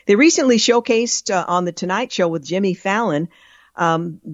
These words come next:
the estimate that Americans will eat one hundred and fifty million hot dogs on the fourth of July alone,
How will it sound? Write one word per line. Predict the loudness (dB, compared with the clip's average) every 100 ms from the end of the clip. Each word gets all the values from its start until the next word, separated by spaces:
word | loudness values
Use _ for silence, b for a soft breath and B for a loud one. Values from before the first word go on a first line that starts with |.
| -18 _ -18
the | -6 -2 0 2
estimate | 2 2 2 2
that | 0
Americans | 2 2 0 0 0
will | 2 0 -2
eat | -8
one | -4 0 0
hundred | 0 -2 -2 -2
and | -6
fifty | -4 -6 -6 -6 -6 -8 -10 _ -6
million | 2 4 6 4 2 0
hot | -4 -8 -6
dogs | -6 -6 -8
on | -8
the | -6
fourth | -6 -6 -6
of |
July | -6 -2 -2 0
alone, | 2 4 2 0